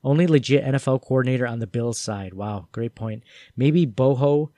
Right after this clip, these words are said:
and the coverage unit. Wall of Shame, everyone else. Execution and play calling was just terrible today."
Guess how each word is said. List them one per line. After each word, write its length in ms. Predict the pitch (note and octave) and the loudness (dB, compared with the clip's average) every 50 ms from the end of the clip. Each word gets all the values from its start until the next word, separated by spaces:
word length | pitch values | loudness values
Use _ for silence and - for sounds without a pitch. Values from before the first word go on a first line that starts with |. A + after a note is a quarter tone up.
| _ _ _ _ _ _ - | _ _ _ _ _ _ -2
and 360 | C3 C3 C3 C3 B2+ B2 A#2+ | 0 2 2 2 2 0 0
the 40 | A#2 | -2
coverage 380 | - - C3 A2+ A#2+ A2+ F#2+ | -2 -2 0 0 0 -2 -4
unit. 280 | G#2 G#2+ G#2 G2 F#2+ - _ _ _ _ _ _ | -4 -6 -6 -8 -10 -14 _ _ _ _ _ _
Wall 160 | - B2 C3 C#3 | 0 2 4 4
of 100 | C3 - | 2 2
Shame, 440 | - - C#3+ D3+ E3 F3 E3+ D#3+ - _ - | 2 2 2 2 2 -2 -4 -6 -10 _ -2
everyone 400 | C3+ C#3+ C#3 D#3 D3 C3+ C3+ B2+ | 0 2 4 4 4 4 4 2
else. 320 | A#2+ A2+ G2 F#2+ - - - - | 0 -2 -6 -8 -12 -14 -8 -6
Execution 720 | D3 D3+ - - - - - - - D#3 D3+ - - D3+ | -6 -6 -4 -6 -6 -6 -4 -2 -2 -2 -2 -2 -2 -2
and 100 | C3+ A#2+ | -2 -4
play 240 | - - - C3+ C3 | -4 -2 -2 -2 -2
calling 480 | - - A2+ A2 G#2+ A2 A2 A2 G#2+ A2 | -2 -4 -4 -4 -4 -4 -6 -6 -8 -8
was 120 | A2+ G#2+ | -8 -8
just 460 | - - - B2 B2+ B2 - - - _ _ _ | -8 -8 -4 -4 -4 -4 -4 -8 -12 _ _ _
terrible 380 | - - - A2+ A2+ A2 G#2+ G2+ | -12 -10 -8 -8 -6 -6 -8 -10
today." 360 | - - - - E2 - - | -12 -12 -14 -14 -14 -14 -16